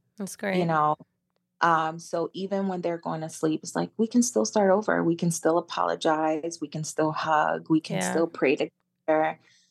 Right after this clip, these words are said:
Speaker 2: We can still ask for forgiveness. We can, we can do all those things. It doesn't have to be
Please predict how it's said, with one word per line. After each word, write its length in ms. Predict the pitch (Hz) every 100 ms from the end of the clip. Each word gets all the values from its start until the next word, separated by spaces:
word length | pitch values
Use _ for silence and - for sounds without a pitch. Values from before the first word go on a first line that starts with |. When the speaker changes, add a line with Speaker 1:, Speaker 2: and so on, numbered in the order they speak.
| _
Speaker 2:
We 140 | - 180
can 160 | 185
still 240 | 180 - 165
ask 320 | 156 156 - -
for 100 | 160
forgiveness. 1000 | - 160 151 156 156 160 160 160 165 -
We 180 | 165 165
can, 500 | 165 180 151 160 160 -
we 120 | 180
can 180 | 202 247
do 180 | 190 196 -
all 180 | 156
those 260 | 160 160 156
things. 300 | - 151 156
It 100 | 151
doesn't 340 | 156 170 170 139
have 320 | - 143 151
to 140 | - 156
be 440 | 151 151 147 147